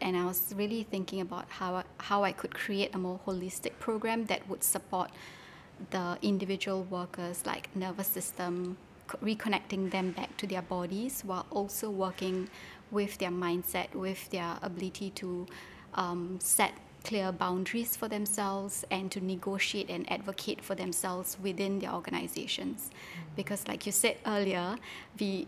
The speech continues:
Speaker 1: we don't live in silos, right? So it's whatever the individual worker is going through,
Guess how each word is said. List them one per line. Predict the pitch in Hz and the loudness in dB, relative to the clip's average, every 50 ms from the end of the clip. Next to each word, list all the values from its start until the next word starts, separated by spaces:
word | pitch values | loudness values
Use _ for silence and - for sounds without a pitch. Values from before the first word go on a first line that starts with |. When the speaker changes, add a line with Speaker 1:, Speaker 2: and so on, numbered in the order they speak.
| - | 0
Speaker 1:
we | - 202 226 | 2 4 8
don't | 226 233 247 240 220 202 | 8 10 10 8 8 6
live | 208 202 208 - - | 4 4 4 2 2
in | 196 190 190 | 4 4 4
silos, | 185 - - 185 185 185 185 180 185 185 - - | 4 2 2 4 4 4 2 2 0 -2 -2 0
right? | - 180 185 185 - - | 2 2 2 2 0 0
So | - - 202 190 185 185 - - - | 2 2 4 4 4 4 2 0 0
it's | - - - - - - - - - - - - - - | -2 -2 -2 0 0 2 4 2 2 0 -4 -12 -12 -6
whatever | - 196 214 214 208 220 226 262 | 0 2 4 6 6 6 6 6
the | 233 - | 4 4
individual | - 202 202 202 185 196 196 - 208 202 196 | 4 4 2 2 2 0 2 2 2 2 2
worker | 190 185 185 180 - 190 | 0 -2 -2 -2 -2 -2
is | 190 185 185 - | -2 -2 -2 -2
going | - 196 190 185 190 196 | -2 0 2 2 2 0
through, | - - 196 185 185 | -2 -2 -2 -2 -2